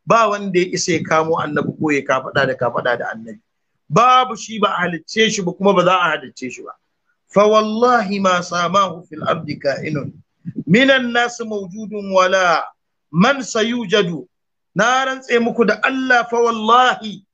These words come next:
ma samahu fil ardi ka'inun. Na rantse da Allah, wani samamme,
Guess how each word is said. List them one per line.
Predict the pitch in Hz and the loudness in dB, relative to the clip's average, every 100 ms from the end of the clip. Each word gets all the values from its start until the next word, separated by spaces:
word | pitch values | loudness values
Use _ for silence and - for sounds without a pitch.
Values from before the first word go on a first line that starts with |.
| _ _ | _ _
ma | 160 220 269 269 269 | 0 4 4 4 2
samahu | 269 254 247 233 254 240 226 - | 0 0 0 4 2 2 -4 -8
fil | 220 - | -10 -6
ardi | 247 208 214 | -6 -4 -2
ka'inun. | 220 202 214 262 240 156 - _ _ | 0 0 0 -4 -4 -6 -14 _ _
Na | 196 262 | 0 2
rantse | 269 277 277 233 | 0 -4 2 2
da | 240 | 2
Allah, | 269 262 247 233 | -4 0 0 2
wani | 254 269 | -2 -4
samamme, | 269 247 233 240 240 247 226 - | -2 0 0 -6 2 4 2 -2